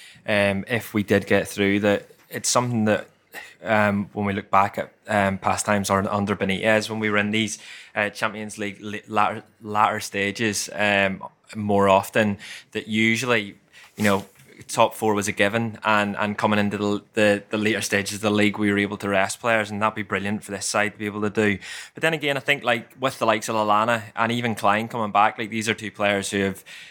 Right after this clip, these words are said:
who've not played and so will be fresh. Once they get a couple of games under the belt, they'll be fresh and they'll be able to play as many games as needed. And if, and if they look as if they can, um, you know,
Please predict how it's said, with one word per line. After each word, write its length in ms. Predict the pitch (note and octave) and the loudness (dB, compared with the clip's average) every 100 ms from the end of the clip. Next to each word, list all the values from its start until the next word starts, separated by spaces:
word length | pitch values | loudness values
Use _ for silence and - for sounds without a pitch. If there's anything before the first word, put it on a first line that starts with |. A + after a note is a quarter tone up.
| - | -10
who've 240 | - G2+ G#2+ | -4 -4 2
not 240 | G#2+ A2+ | 2 2
played 340 | - G2+ G#2+ A2 | 0 0 0 0
and 160 | G#2 | 0
so 220 | - G#2 | 0 0
will 220 | G2 G#2 G2+ | 2 0 0
be 100 | G2 | -4
fresh. 440 | - G#2 A#2 - | -2 2 2 0
Once 220 | B2 A2+ | -4 -4
they 80 | A#2 | -6
get 220 | A2 G#2+ | 0 0
a 40 | B2+ | 0
couple 240 | A#2 G#2+ | -4 -4
of 60 | G2+ | -4
games 300 | G2+ A2+ C3+ | -4 -2 -2
under 200 | A#2+ A2+ | -2 -2
the 120 | F#2+ | 0
belt, 300 | G2+ A#2 G2+ | 2 2 -2
they'll 80 | G#2+ | -12
be 100 | G#2 | -10
fresh 420 | - G#2 A#2 - | 0 2 2 -2
and 80 | G#2+ | -6
they'll 80 | |
be 80 | G#2 | -4
able 140 | G#2 A2+ | -4 -4
to 60 | |
play 340 | - G#2 G2+ G2 - - - | -2 0 0 -2 -14 -18 -4
as 200 | G2+ G2 | -2 0
many 200 | G#2 G2+ | 0 -2
games 320 | G2 G2+ G2+ | -4 -4 -4
as 120 | G2 G2+ | -8 -12
needed. 240 | G2+ A#2+ | -6 -2
And 180 | - G#2+ | -2 -2
if, 220 | G#2 - | -6 -8
and 140 | G#2+ G#2 | -6 -4
if 80 | - | 0
they 160 | A2+ | 2
look 200 | G#2+ G#2 | 2 -2
as 120 | G#2+ | 0
if 180 | G#2+ G2+ | 0 0
they 160 | G#2 G2+ | 0 0
can, 360 | - G#2 G2 - - - - - | 2 2 0 -6 -18 -20 -20 -10
um, 480 | G#2 G#2 G2+ G2 G2 - | -4 0 0 -2 -10 -10
you 80 | A2+ | -2
know, 160 | G2+ | -2